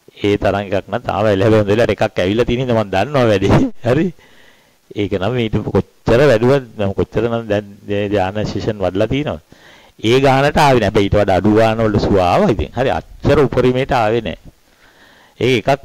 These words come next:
තියෙන්නේ මං හිතන්නේ වෙන දේ තමයි මට එහෙම අර එනකොටම මට අරක, "ඒ, අන්න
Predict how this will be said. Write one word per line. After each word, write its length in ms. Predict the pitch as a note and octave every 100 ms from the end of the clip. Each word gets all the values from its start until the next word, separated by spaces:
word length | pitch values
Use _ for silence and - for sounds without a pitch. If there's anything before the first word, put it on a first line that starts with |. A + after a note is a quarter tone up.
| -
තියෙන්නේ 420 | C#3 D3 D3 C#3+
මං 220 | B2 B2+
හිතන්නේ 380 | B2 B2 C3+ B2+
වෙන 120 | A#2+
දේ 180 | A#2+ B2+
තමයි 180 | C#3+ D3+
මට 180 | B2 B2+
එහෙම 300 | B2+ C3 C3+
අර 180 | B2 A#2+
එනකොටම 640 | A#2 A#2+ C#3 B2 A#2+ F3+
මට 240 | E3 C#3+ E3
අරක, 300 | C#3 C#3+ D#3+
"ඒ, 460 | D3+ G2+ G#2+ B2 -
අන්න 300 | A2+ A#2